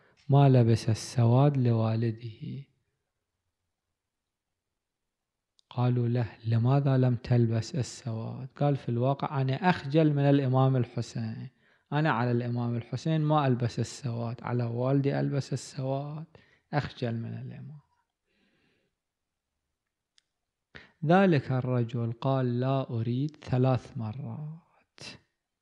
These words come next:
هذا الطرف الذي جاء له بالثوب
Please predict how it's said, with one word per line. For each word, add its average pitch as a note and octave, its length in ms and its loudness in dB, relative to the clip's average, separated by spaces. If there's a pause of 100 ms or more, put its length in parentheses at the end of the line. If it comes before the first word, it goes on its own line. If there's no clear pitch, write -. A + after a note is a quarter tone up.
(420)
هذا A3 240 4
الطرف C3+ 580 2
الذي A2+ 360 0
جاء B2 380 -2
له G#2+ 340 -4
بالثوب D3+ 800 -4